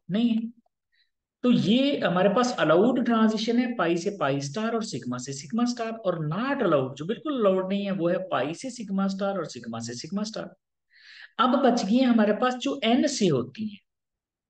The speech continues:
एन से sigma स्टार, क्योंकि एन की कोई non bonding की कोई symmetry नहीं होती है, तो इस वजह से इन transition को forbidden कहते हैं। ये possible होती हैं जहां हेटेरो एटम होता है, क्योंकि उन पे लोन pair होता है, जैसे sulfur आ जाएगा, जैसे नाइट्रोजन आ जाएगा, oxygen आ जाएगा,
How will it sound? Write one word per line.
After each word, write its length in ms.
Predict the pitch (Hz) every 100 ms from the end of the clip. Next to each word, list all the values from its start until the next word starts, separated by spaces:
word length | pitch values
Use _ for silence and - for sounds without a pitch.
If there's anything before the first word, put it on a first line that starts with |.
| _ _ -
एन 500 | 202 269 339 339 - _ _ _
से 180 | - 226
sigma 380 | - 143 135 131
स्टार, 240 | - 156
क्योंकि 340 | 156 233 240 294 196
एन 340 | 214 269 -
की 220 | 277 254
कोई 180 | 247 247
non 320 | 190 151 202
bonding 420 | 220 214 214 220
की 160 | 226 226
कोई 100 | 226
symmetry 540 | - 151 156 185 226
नहीं 420 | 156 123 117 110 113
होती 380 | 113 - 170
है, 300 | 185 - - - _ _ _ _ _ _ _ _ _ _ _ _ _
तो 160 | 226 220
इस 260 | 226 240 226
वजह 340 | 147 139 139
से 160 | - 214
इन 400 | 196 220 208 -
transition 580 | 135 123 123 - 131
को 220 | 196 196 -
forbidden 460 | 139 127 135 143
कहते 220 | 139 135
हैं। 80 | 247
ये 80 | 240
possible 380 | 247 247 302 269
होती 380 | 202 202 269 185
हैं 160 | 120
जहां 260 | 147 156 170
हेटेरो 320 | 160 165 208
एटम 240 | 160 143
होता 280 | 147 120 151
है, 60 | 123
क्योंकि 220 | 156 175
उन 80 | 175
पे 140 | 190
लोन 300 | 180 196 196
pair 160 | 190 143
होता 200 | 117 127
है, 60 |
जैसे 160 | 139 139
sulfur 360 | 151 147 143 143
आ 100 | 123
जाएगा, 340 | 123 120 139
जैसे 240 | 139 139
नाइट्रोजन 460 | 143 139 156 143 131
आ 100 | 113
जाएगा, 320 | 117 117 139
oxygen 460 | 139 - 139 156 147
आ 100 | 101
जाएगा, 440 | 110 113 143 -